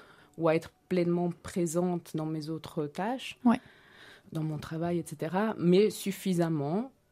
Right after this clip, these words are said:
Speaker 1: Et puis alors toujours avec ce courant qui me traversait, qui faisait qu'une fois que tout le monde dormait le soir, à onze heures, moi je commençais à écrire.
Speaker 2: C'est parti.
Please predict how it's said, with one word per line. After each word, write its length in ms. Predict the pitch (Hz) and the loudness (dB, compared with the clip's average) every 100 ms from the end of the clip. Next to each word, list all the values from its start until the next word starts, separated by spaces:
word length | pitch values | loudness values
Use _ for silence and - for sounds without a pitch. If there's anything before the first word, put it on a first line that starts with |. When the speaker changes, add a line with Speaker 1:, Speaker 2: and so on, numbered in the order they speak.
| _ | _
Speaker 1:
Et 100 | 185 | -4
puis 280 | 180 - 220 | -2 -2 2
alors 240 | 190 196 - | 2 0 -4
toujours 380 | - 233 240 | -6 -2 0
avec 180 | 196 175 | 0 -2
ce 140 | - 180 | -4 -6
courant 500 | - 214 208 202 202 | 0 0 2 0 0
qui 160 | 190 | 0
me 100 | 170 | -2
traversait, 480 | - 165 165 - 247 | 0 -2 -4 -2 -6
qui 140 | 240 | -4
faisait 280 | 190 180 175 | -6 -2 -2
qu'une 140 | 175 165 | -2 -2
fois 160 | 208 190 | -2 -2
que 80 | |
tout 180 | 180 240 | -2 2
le 60 | 226 | 4
monde 220 | 214 208 | 4 4
dormait 300 | 185 196 190 | 2 4 4
le 100 | 175 | 4
soir, 440 | - - 156 214 196 | 0 -2 -2 0 0
à 80 | |
onze 300 | 170 165 147 | 0 0 -2
heures, 160 | 170 208 | -2 0
moi 140 | 185 | 0
je 60 | 170 | -2
commençais 400 | 185 180 170 160 | -4 -4 -4 -8
à 20 | |
écrire. 500 | 160 - - 165 - _ | -10 -12 -10 -10 -12 _
Speaker 2:
C'est 200 | - - | -2 2
parti. 300 | 254 220 - | 4 2 -2